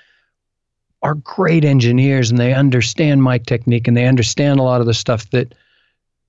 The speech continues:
perhaps isn't taught in schools nowadays, so the kids don't get it. But they're really clinical guys, and, and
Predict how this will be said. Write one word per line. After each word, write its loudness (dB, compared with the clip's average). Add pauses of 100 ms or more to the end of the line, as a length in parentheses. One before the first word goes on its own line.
(360)
perhaps -2
isn't -2
taught -4 (260)
in 2
schools 0
nowadays, 0
so -4
the -4
kids -4 (100)
don't -2
get 0
it. -2 (1200)
But -6
they're -2
really 2 (260)
clinical 0
guys, 0
and, 2
and -2